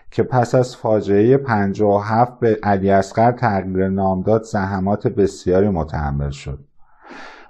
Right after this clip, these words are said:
او از ابتدای تأسیس مؤسسه خیریه حمایت از کودکان سرطانی و خانواده‌های آنان توسط بانو سعید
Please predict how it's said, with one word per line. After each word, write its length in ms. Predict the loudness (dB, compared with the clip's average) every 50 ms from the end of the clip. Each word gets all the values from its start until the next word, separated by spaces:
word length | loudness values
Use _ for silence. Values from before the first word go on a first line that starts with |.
| -18 -8 0
او 100 | 2 2
از 220 | 4 2 2 2
ابتدای 480 | 2 2 2 2 0 2 6 6 6 6
تأسیس 600 | 4 2 2 2 2 0 0 -2 -4 -2 -2 -2
مؤسسه 760 | 0 0 2 4 2 2 2 0 -4 -6 -2 0 2 2 2
خیریه 600 | 2 2 4 4 4 6 4 4 4 4 4 4
حمایت 560 | 4 2 0 0 2 2 2 2 2 2 2
از 180 | 0 -2 -2 -4
کودکان 560 | -4 -2 2 2 2 2 2 0 0 0 0
سرطانی 600 | -2 -2 -2 0 0 0 0 0 0 0 0 0
و 160 | 2 4 2
خانواده‌های 920 | 2 2 2 0 0 2 0 2 2 2 2 2 2 2 2 2 2 2
آنان 380 | 2 2 2 0 0 0 -2 -2
توسط 600 | -2 -2 0 0 0 0 0 -2 -8 -6 -4 -4
بانو 380 | -4 -2 0 0 0 2 0 -2
سعید 500 | -4 -2 -2 0 0 2 2 2 0